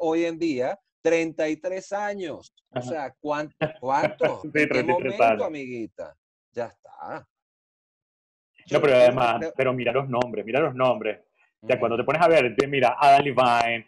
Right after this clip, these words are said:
Speaker 2: estuvo con Heath Ledger, estuvo con Colin
Speaker 1: Sí.
Speaker 2: Farrell, James Franco, con Jamie Dornan, es decir, estuvo con los
Speaker 1: Ya.
Speaker 2: amantes. Claro, cuando digo los
Speaker 1: Bueno,
Speaker 2: amantes me
Speaker 1: será
Speaker 2: refiero al tema físico, al tema físico, es decir, hombres
Speaker 1: Sí.
Speaker 2: que han estado en portadas de los más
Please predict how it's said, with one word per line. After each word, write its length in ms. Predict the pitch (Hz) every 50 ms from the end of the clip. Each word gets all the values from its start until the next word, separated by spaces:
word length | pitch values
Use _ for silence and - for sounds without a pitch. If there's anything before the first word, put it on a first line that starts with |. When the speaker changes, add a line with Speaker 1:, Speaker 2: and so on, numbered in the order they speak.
| _ _ _
Speaker 2:
estuvo 480 | 127 131 131 - - 135 131 139 135
con 160 | 139 151 135 135
Heath 200 | - 143 131 117
Ledger, 680 | 139 135 127 127 127 123 110 - - 123 123 123 120 117 -
estuvo 280 | 135 131 - 147 143 135
con 160 | 139 135 135
Colin 300 | - 123 123 131 131 135
Speaker 1:
Sí. 60 | -
Speaker 2:
Farrell, 560 | - 131 123 123 120 120 117 120 120 117 117 117
James 240 | - 131 131 135 -
Franco, 640 | - 127 120 117 110 113 117 117 - - 123 - - _ _ - _ _
con 240 | - 156 156 147 139
Jamie 380 | 139 139 135 135 143 151 151 143
Dornan, 720 | 147 131 123 123 123 123 123 123 123 123 127 131 135 135 131
es 200 | 135 151 156 147
decir, 120 | 160 147
estuvo 460 | 127 - - - 117 123 151 147 - _ _
con 500 | - 170 151 151 156 170 202 226 226 - - _ -
los 400 | 170 170 165 156 147 135 123 -
Speaker 1:
Ya. 80 | - _ _ _
Speaker 2:
amantes. 600 | - 135 127 123 123 127 123 117 113 - 104 - _ _ _ _ _ _
Claro, 200 | - 139 - -
cuando 160 | - - -
digo 120 | 202 196 208
los 100 | 226 202
Speaker 1:
Bueno, 120 | 160 147
Speaker 2:
amantes 220 | 160 180 - 233
me 80 | 202 160
Speaker 1:
será 100 | - -
Speaker 2:
refiero 220 | - - - 131 175
al 120 | 202 196
tema 240 | 202 - 175 185 202 - _
físico, 680 | - 202 202 214 226 247 247 - _ _ 254 247 247 - - 240 208
al 260 | 170 156 143 143 131
tema 280 | - 139 160 180 - -
físico, 440 | - 220 220 - 233 208 247 226 - _ _ _ _
es 120 | 151 143
decir, 160 | 143 - 190 - -
hombres 280 | - 151 151 180 196 196
Speaker 1:
Sí. 60 | -
Speaker 2:
que 60 | 202
han 60 | 151
estado 240 | 170 180 - 180 170
en 60 | 190 180
portadas 580 | - 139 120 - - 107 107 120 131 143 156
de 40 | 151
los 120 | 131 113 104
más 120 | 117 110